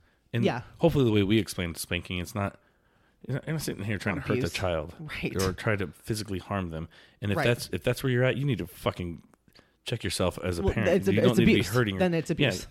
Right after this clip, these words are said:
Speaker 1: it's abuse.
Speaker 2: I don't think ever, I, I don't think our spanking to anybody who would have ever witnessed it would have ever called it abuse,
Speaker 1: Oh,
Speaker 2: ever.
Speaker 1: never.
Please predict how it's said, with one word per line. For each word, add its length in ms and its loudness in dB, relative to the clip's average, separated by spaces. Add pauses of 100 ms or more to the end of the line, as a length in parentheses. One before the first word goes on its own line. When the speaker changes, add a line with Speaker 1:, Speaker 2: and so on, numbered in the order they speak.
Speaker 1:
it's 120 -10
abuse. 460 -6 (140)
Speaker 2:
I 100 6
don't 140 4
think 180 -2 (100)
ever, 400 -4
I, 200 -4
I 80 0
don't 160 -2
think 100 -8
our 80 -2
spanking 680 -6
to 300 -8
anybody 400 0
who 140 -2
would 100 0
have 140 -6
ever 200 -8
witnessed 380 -6
it 100 -2
would 120 -4
have 140 -8
ever 260 -6
called 340 -8
it 140 -8
abuse, 380 -12 (100)
Speaker 1:
Oh, 140 2
Speaker 2:
ever. 100 0
Speaker 1:
never. 440 -2